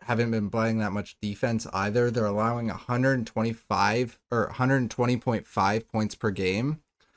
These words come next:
And the Timberwolves have one of the most explosive offenses in the N B A. Um, Minnesota ranks sixth in points per game, and D'Angelo Russell has been on a tear on the road this season.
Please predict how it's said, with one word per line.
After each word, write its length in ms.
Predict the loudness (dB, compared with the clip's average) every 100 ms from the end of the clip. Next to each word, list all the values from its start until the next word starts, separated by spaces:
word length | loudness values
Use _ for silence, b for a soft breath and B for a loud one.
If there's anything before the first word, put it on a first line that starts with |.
| _ _ _ 2
And 80 |
the 80 | 2
Timberwolves 680 | 4 4 8 8 6 4 2
have 180 | 2 4
one 140 | 2
of 80 | 2
the 40 |
most 300 | 2 0 -2
explosive 680 | -6 -6 -6 -2 -2 -2 -4 -2
offenses 600 | -2 -2 -4 -4 -4 -2
in 120 | 0
the 100 | 0
N 140 | 0 0
B 200 | 0 0
A. 300 | 0 0 -4 _ _ _ _ _ 0
Um, 460 | 2 4 2 0
Minnesota 480 | 0 2 4 4 4
ranks 300 | 4 2 -2
sixth 540 | -4 0 0 0 0 0
in 160 | 0
points 320 | -2 -2 -2
per 120 | -2 0
game, 280 | 2 2 2
and 140 | 0
D'Angelo 500 | 2 2 4 2 2
Russell 460 | 2 0 0 0 0
has 160 | 0
been 160 | 0 0
on 120 | 0
a 100 | -2
tear 480 | -4 0 0 2 0
on 180 | -2 -2
the 80 |
road 340 | -2 -2 -2 0
this 160 | -2
season. 560 | -2 -2 0 0 0